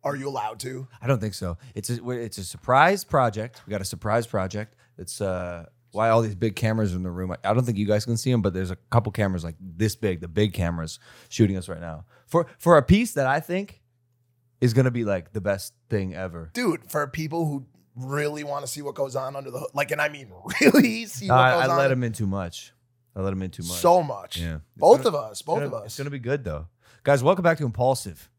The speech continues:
Speaker 2: a show where we talk about nothing. It is the number one podcast in the world, though. That's a fact. Why would I make that up? If you're not subscribed, hit that subscribe button for me. Uh, we got, we got, we got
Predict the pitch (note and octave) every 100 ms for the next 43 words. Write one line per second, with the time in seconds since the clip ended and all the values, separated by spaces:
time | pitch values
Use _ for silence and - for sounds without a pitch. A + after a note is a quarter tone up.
0 | _ _ _ _ G2 C#3+ C#3+ B2+ C#3 D3
1 | C#3 D#3 D3+ - - F#2 F2 E2 D#2 _
2 | _ _ _ - C#3+ D#3 E3+ D#3+ D3 D3+
3 | C3+ C3 A#2+ A#2+ A2+ B2 G2+ G2 A2 -
4 | G#2 A#2+ - G#2+ A2 G#2 G#2 G2 G2 F#2+
5 | F#2 G2 F#2+ G#2 A#2+ G2 - G#2+ G2+ _
6 | _ A2 D3 G2 - G#2+ G2 F2+ F2+ F2+
7 | _ - G2+ A2+ C3 _ _ - F#2+ F2+
8 | A2 D3 D#3+ C3 D3 F3+ - D3 E3+ E3